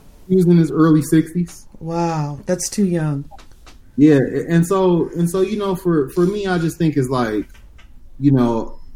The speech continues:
Speaker 1: uh, the, the goal is for us to, for me, the goal is to help us live as long as possible.
Speaker 2: I think that, you know what, and I'm, now I'm gonna get into a little philosophical thought, you know, <laughs> I can't help, uh, but because I guess, uh, coming up,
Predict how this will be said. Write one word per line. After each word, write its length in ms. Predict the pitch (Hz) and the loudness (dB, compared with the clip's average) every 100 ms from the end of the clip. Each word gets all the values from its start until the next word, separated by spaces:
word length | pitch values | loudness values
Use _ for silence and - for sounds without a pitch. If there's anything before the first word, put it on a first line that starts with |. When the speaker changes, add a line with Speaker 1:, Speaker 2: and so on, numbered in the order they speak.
| - | -20
Speaker 1:
uh, 100 | - | -10
the, 400 | 139 123 143 139 | -10 -10 -2 0
the 160 | 123 139 | 2 2
goal 440 | 135 175 202 196 | 2 4 6 6
is 140 | 170 151 | 6 4
for 220 | 160 151 | 2 4
us 140 | 139 139 | 2 2
to, 380 | 131 120 107 - | 2 2 0 -4
for 140 | 143 131 | 0 2
me, 540 | 156 202 185 151 131 - 127 | 4 4 4 4 2 -10 -6
the 80 | 127 | -2
goal 340 | 143 147 139 | 2 4 4
is 80 | 127 | 2
to 100 | 127 | -2
help 260 | 127 139 - | -2 -2 -4
us 240 | 143 147 131 | -4 -4 -4
live 260 | 131 127 | -2 -2
as 140 | 117 113 | -2 -6
long 280 | 120 113 107 | -8 -8 -14
as 120 | - | -16
possible. 640 | - 95 - - - - - - - - - - - - | -12 -12 -12 -20 -20 -20 -20 -20 -20 -20 -20 -20 -20 -4
Speaker 2:
I 140 | 262 | 0
think 380 | 339 - 311 269 | 2 2 0 2
that, 260 | 247 214 - | 0 0 2
you 120 | 254 | 2
know 120 | 269 | 4
what, 320 | 254 233 220 | 2 -2 -2
and 80 | 208 | -2
I'm, 140 | 226 277 - | 0 0 0
now 160 | 233 240 | -2 -2
I'm 100 | 247 | -2
gonna 160 | 262 240 | -2 -2
get 120 | 208 | 0
into 240 | 202 202 | 0 0
a 40 | 175 | -2
little 200 | 170 156 | 0 -2
philosophical 1000 | 156 180 170 - 156 160 151 139 143 135 - - - | -2 -2 0 -4 -4 -6 4 4 6 2 -2 -8 -10
thought, 500 | - - 170 151 - - - | -14 -2 2 2 0 -6 0
you 120 | 185 | 2
know, 140 | 185 175 | 6 4
<laughs> 40 | |
I 60 | 180 | 4
can't 340 | - 262 110 | 2 0 0
help, 300 | 214 190 - - - - - | 2 2 0 -10 -16 -14 -2
uh, 280 | 170 156 | 0 0
but 280 | 156 170 143 | 2 2 2
because 400 | 185 185 196 170 165 | 0 4 4 4 2
I 60 | |
guess, 280 | 165 170 165 - | 2 0 0 -4
uh, 340 | 156 151 147 143 | -4 -2 -4 -4
coming 340 | 220 208 180 | 2 4 4
up, 280 | 175 147 | 2 0